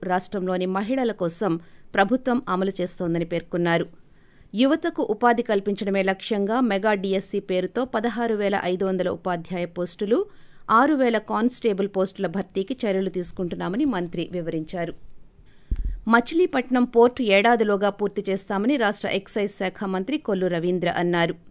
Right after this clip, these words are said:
ఈ రోజు కృష్ణా జిల్లాలో మచిలీపట్నం ఎంపీ బాలశౌరితో కలిసి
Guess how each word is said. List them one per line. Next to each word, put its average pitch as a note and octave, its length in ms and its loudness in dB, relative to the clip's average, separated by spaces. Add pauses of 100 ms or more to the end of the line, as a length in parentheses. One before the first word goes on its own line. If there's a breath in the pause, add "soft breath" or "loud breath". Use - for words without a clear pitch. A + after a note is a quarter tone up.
(540)
ఈ A3 100 6
రోజు D4 240 4
కృష్ణా A#3+ 400 -2
జిల్లాలో F#3+ 480 2
మచిలీపట్నం G#3+ 840 0
ఎంపీ F#3 360 2
బాలశౌరితో F#3+ 840 0
కలిసి F3+ 520 -2